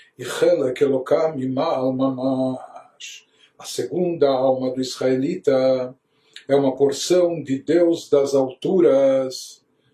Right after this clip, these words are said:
literalmente. Ou seja, o conceito de porção de Deus das alturas, isso é extraído de versículos bíblicos, mas ele fala que isso não é apenas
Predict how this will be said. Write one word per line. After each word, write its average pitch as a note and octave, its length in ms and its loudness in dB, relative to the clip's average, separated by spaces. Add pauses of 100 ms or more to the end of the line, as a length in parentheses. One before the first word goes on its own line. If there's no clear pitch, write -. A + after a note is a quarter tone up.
(400)
literalmente. C3+ 880 0 (140)
Ou - 200 -20
seja, A#2 200 -8
o A2+ 60 -8
conceito C#3+ 480 0
de B2+ 80 -6
porção C3+ 560 -2
de C3+ 120 -8
Deus C#3 460 2
das C3 240 0
alturas, C3+ 720 0
isso C3+ 340 -6
é C3 60 -2
extraído C3 680 -4
de B2+ 80 -8
versículos C3 600 -8
bíblicos, D3+ 540 -10
mas A#2+ 160 -10
ele B2+ 160 -6
fala F#3 340 2
que D#3 180 -10
isso F#3 240 -6
não E3 160 -10
é G3 60 0
apenas F3+ 640 -2